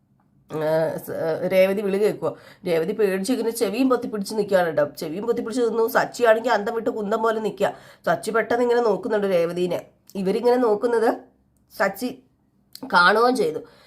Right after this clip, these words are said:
അപ്പൊ പെട്ടെന്ന് രേവതിനെ വീണ്ടും ലക്ഷ്മി "മോളെ, മോളെ" എന്ന് വിളിച്ചിട്ടോ ചിരിച്ചോണ്ട്. അപ്പം, ഏ, രേവതി, ഏ, ഇങ്ങനെ ഞെട്ടിട്ടോ. ഞെട്ടിയിട്ട് നോക്കിയപ്പോഴത്തേക്കും ദേ നമ്മുടെ സച്ചിനെ കെട്ടിപ്പിടിച്ച് നിൽക്കുക. പെട്ടെന്ന് സച്ചിനെ അങ്ങ് തള്ളി മാറ്റി. തള്ളി അങ്ങ് മാറ്റി കഴിഞ്ഞപ്പോഴത്തേക്കും,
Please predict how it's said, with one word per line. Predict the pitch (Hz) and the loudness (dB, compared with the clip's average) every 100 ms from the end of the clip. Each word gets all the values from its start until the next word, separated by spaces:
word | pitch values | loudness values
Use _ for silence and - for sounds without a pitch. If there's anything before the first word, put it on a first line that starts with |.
| - - - | -20 -18 -10
അപ്പൊ | - | -2
പെട്ടെന്ന് | 277 269 269 302 285 | 4 4 4 2 4
രേവതിനെ | 269 254 269 269 | 4 4 2 2
വീണ്ടും | 254 240 254 262 | 0 0 2 4
ലക്ഷ്മി | 226 - 254 247 | 2 0 -4 2
"മോളെ, | 208 208 302 | 4 6 6
മോളെ" | 254 254 | 4 4
എന്ന് | 277 277 | 4 4
വിളിച്ചിട്ടോ | 220 220 202 | 2 -4 -4
ചിരിച്ചോണ്ട്. | 202 185 202 202 170 180 - | -4 -6 -4 -2 -2 -6 -12
അപ്പം, | 190 202 226 - _ _ - | -6 -4 -4 -10 _ _ -4
ഏ, | 233 226 | 0 2
രേവതി, | 226 214 240 247 - - - _ - | 4 2 2 -2 -6 -18 -20 _ 0
ഏ, | 202 | 0
ഇങ്ങനെ | 226 233 | 2 2
ഞെട്ടിട്ടോ. | 247 208 240 240 190 - | 4 2 0 2 2 2
ഞെട്ടിയിട്ട് | 185 170 180 240 | -2 -4 -4 0
നോക്കിയപ്പോഴത്തേക്കും | 226 220 202 202 214 220 | -2 -2 -4 0 0 2
ദേ | 208 | 2
നമ്മുടെ | 208 208 214 | 2 2 0
സച്ചിനെ | 196 196 196 | -2 0 -2
കെട്ടിപ്പിടിച്ച് | 214 180 202 202 196 | -2 -4 -2 -4 -4
നിൽക്കുക. | 180 165 - | -2 -2 0
പെട്ടെന്ന് | 165 170 220 | 0 2 2
സച്ചിനെ | 262 233 226 233 | 2 0 0 0
അങ്ങ് | 233 226 | 2 2
തള്ളി | 190 220 | 2 2
മാറ്റി. | 208 - 143 180 | 0 -2 -6 -6
തള്ളി | 160 185 220 | -6 -6 -6
അങ്ങ് | 220 226 | -4 0
മാറ്റി | 190 220 | 0 0
കഴിഞ്ഞപ്പോഴത്തേക്കും, | 220 208 208 208 208 208 | -2 -2 -2 -2 -2 -2